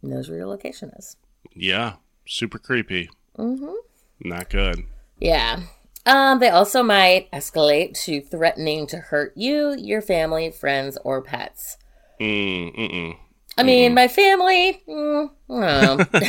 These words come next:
Speaker 2: <laughs> You can have 'em.
Speaker 1: We can have a discussion about which ones you can have and which <laughs> ones you can't.
Speaker 2: <laughs> Right.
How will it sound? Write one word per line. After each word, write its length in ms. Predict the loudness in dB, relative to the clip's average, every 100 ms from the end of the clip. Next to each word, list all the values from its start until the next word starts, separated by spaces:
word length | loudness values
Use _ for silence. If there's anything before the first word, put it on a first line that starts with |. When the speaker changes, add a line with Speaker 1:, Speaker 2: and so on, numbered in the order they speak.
| -4 -12
Speaker 2:
<laughs> 160 | _
You 180 | -2 0
can 140 | 0 0
have 260 | 0 -2
'em. 240 | -8 -12 -16 _ _ 2
Speaker 1:
We 160 | 6
can 80 | 8
have 140 | 8 6
a 40 |
discussion 400 | 4 6 4 6
about 180 | 4 4
which 160 | 2
ones 200 | 0 -4
you 100 | -4
can 140 | -4 -6
have 200 | -6 -8
and 100 | -8
which 160 | -8 -4
<laughs> 100 | 2
ones 160 | 2
you 80 | 2
can't. 400 | 2 2 0 -2
Speaker 2:
<laughs> 40 | -4
Right. 420 | 0 0 -2